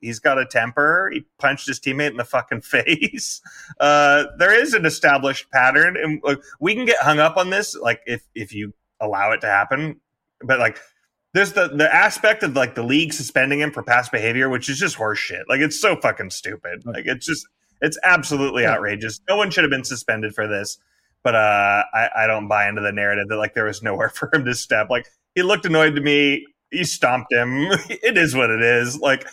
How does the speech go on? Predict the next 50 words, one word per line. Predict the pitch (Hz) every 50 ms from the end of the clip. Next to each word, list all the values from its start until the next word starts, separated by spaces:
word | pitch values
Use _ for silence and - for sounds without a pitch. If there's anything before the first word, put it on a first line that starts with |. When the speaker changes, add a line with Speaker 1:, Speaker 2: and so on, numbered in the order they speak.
| - - - - - _ -
Speaker 1:
and | 196 208
I | 226 233
think | 233 294 277 285
we | 320 277
kinda | - 320 302 285 220
heard | 170 175 196 226 214
that | 180 165 147 151 -
from, | 175 185 170
like, | 160 151 151 -
Kerr | - - 185 196
and | 202 180 156
Bob | 170 175 170
Myers, | 160 151 147 151 160 175 190 180 -
too. | - 175 185
They're | 170 175 175
like, | 170 175 170 170 - _ - -
"Eh, | - - 392 381 359 330 339
Draymond's | 320 311 311 311 311 302 311 -
Draymond. | 311 294 277 220 160 135 127 - 165
<laughs> | -
Like, | 175 170 180 185 - _ _ _ _ -
no | 208 262 269
comment. | - 269 240 196 165 139 - -
We're | 156 196
moving | 233 247 240 214 185
on." | 151 131 113 110 - _
<laughs> | - 208 - - -
Like, | 254 226 - 214 196 156 - _ _ _ _ _ -
it | 170
really | 170 202 247 247 247
helps | 220 214 220 226 - - -
that | - 196 170
we | 156 160
fucking | 151 - 202 196 - 180 165
won | 165 170 170
that | 165 160 151 139
game | 135 151 147 143 139 139 143 143
without | 151 151 143 151 139 135 127
him. | 120 117 117 120 - 190 -
<laughs> | - -
Like, | 220 208 180 160 -
we're | 175 185
just | 190 185 -
not | 190 180
gonna | 160 160 156
talk | 165 165 165 165 -
about | 139 120 104 98
it. | 92 87 - _ - -
<laughs> | -
Like, | 170 147